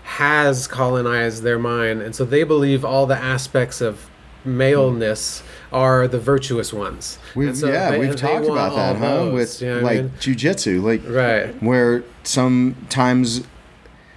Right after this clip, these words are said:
Speaker 2: the misconception is, like, "I wanna be as strong as a guy," and it's like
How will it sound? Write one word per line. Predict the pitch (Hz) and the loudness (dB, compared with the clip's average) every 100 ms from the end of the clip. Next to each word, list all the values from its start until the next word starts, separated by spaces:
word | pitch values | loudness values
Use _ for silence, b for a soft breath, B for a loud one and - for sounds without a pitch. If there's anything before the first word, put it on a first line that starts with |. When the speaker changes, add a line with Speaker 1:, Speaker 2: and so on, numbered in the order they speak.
| - - | -10 0
Speaker 2:
the | |
misconception | 123 127 127 131 - 139 - 123 | 2 2 2 0 2 0 0 2
is, | 123 117 | 2 2
like, | 117 113 | 0 2
"I | 131 | 2
wanna | 127 117 | 2 4
be | 117 | 2
as | 113 | 2
strong | - 127 120 | 0 2 2
as | 113 | 2
a | 113 | 2
guy," | 120 170 123 | 2 2 2
and | 104 | 0
it's | 123 - | 0 0
like | 131 117 113 | 2 0 0